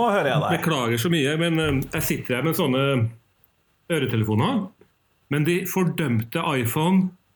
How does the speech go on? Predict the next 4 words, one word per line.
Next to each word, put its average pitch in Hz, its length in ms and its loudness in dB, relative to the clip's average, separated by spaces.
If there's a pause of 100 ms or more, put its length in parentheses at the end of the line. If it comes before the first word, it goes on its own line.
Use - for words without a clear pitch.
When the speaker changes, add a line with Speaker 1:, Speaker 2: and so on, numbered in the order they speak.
(760)
Speaker 2:
og 160 500 2 (1600)
iPad, 147 680 -2
nei, 165 280 -2
i-, 151 580 0